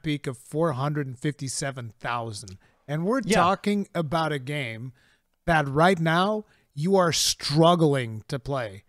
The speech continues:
Speaker 2: You can't, you can't get in. You
Speaker 1: Yeah.
Speaker 2: can't play it because it, okay, so they upped the cap to hu-, four hundred fifty thousand, and I find it funny that that's, that's how many are,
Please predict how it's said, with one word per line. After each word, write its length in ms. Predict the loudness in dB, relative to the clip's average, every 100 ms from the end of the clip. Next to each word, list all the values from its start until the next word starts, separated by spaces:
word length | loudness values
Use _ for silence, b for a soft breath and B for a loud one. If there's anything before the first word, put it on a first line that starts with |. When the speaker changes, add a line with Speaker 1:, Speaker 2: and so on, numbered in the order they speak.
| -4
Speaker 2:
You 100 | -4
can't, 280 | 0 0 0
you 100 | 0
can't 220 | 0 0
get 120 | 0
in. 280 | 0 0 -2 -6 _
You 80 | -2
Speaker 1:
Yeah. 80 | 0
Speaker 2:
can't 160 | -2 0
play 220 | 0 0
it 80 | 0
because 240 | 0 0
it, 100 | -4 B B B
okay, 220 | -2 0
so 180 | 0 0
they 200 | 0 -2 0
upped 220 | -2 0
the 80 | -4
cap 260 | -2 -2 0
to 100 | 0
hu-, 200 | 0 -2 -2
four 140 | -2
hundred 260 | 0 -2 -2
fifty 240 | -2 -2
thousand, 420 | -2 -2 -2 -6 -12 b
and 140 | -2
I 80 | -2
find 240 | 0 -2 0
it 140 | -2
funny 360 | -2 -2 -4 -8 _ _ _
that 420 | -2 0 0 -6 -20 _ _
that's, 420 | -2 0 0 -2
that's 420 | -6 -2 0 0 0
how 100 | 0
many 240 | 2 2
are, 180 | 0